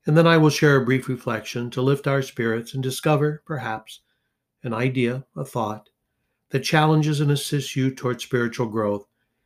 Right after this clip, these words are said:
and a strong dynamic conviction to accept and follow Jesus. These reflections are not meant to be scholarly, but rather a spark of love and light for the journey. And now, my friends,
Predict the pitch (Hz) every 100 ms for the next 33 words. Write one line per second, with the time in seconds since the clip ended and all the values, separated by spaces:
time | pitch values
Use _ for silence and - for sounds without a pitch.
0 | _ 135 120 - 131 123 120 117 117 110
1 | 113 - 123 113 104 - 120 120 135 131
2 | - 156 - - 139 127 107 113 104 110
3 | 90 - - - _ _ _ _ _ _
4 | - 135 123 113 135 160 131 113 113 117
5 | 120 120 117 117 117 113 - 143 147 139
6 | 117 110 120 _ _ _ _ _ - 165
7 | 165 165 165 156 - 147 143 139 160 143
8 | 123 113 107 104 - _ - 135 127 120
9 | 110 113 - - 117 117 107 95 90 95
10 | - _ _ _ _ _ _ _ _ -
11 | 165 185 190 160 - 135 123 123 -